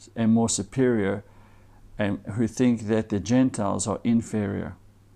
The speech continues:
That's what we've got here. So those three words are very significant. All, no, all. Okay? Uh, there's racial,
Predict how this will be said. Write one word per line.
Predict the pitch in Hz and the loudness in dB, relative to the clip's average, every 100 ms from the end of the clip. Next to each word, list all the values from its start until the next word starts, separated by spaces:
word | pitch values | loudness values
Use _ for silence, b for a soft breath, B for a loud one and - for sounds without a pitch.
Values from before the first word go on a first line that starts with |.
| _ - - _ | _ -20 -20 _
That's | 120 117 | -4 -2
what | 117 | -4
we've | 117 98 | -4 -4
got | 110 113 - | -2 -2 -4
here. | 71 - _ - _ _ | -10 -12 _ -20 _ _
So | - 104 101 | -4 -2 -2
those | 117 127 170 - | 0 2 0 -4
three | - 156 165 151 | -2 0 2 2
words | 120 127 117 98 - - - | 4 4 4 0 -4 -8 -2
are | 113 | -2
very | 98 - 104 117 123 123 | -2 -6 0 2 2 2
significant. | - 110 98 104 98 - 90 - - | 0 -2 0 -2 -4 -6 -8 -8 0
All, | 135 156 190 214 b b b b - | 4 4 4 0 b b b b -4
no, | 104 120 131 139 156 156 _ - - _ _ | 2 4 6 6 2 -2 _ -20 -20 _ _
all. | - 131 127 90 - - _ - - - - - - - - - _ - - - | 2 6 6 2 -4 -18 _ -20 -20 -20 -20 -20 -20 -20 -20 -20 _ -20 -20 -4
Okay? | 110 107 131 175 - - b b b b b b _ | -4 0 0 0 -10 -20 b b b b b b _
Uh, | 117 117 107 | 0 2 2
there's | 107 95 | 0 0
racial, | 98 131 165 - 170 - | 2 4 4 4 2 2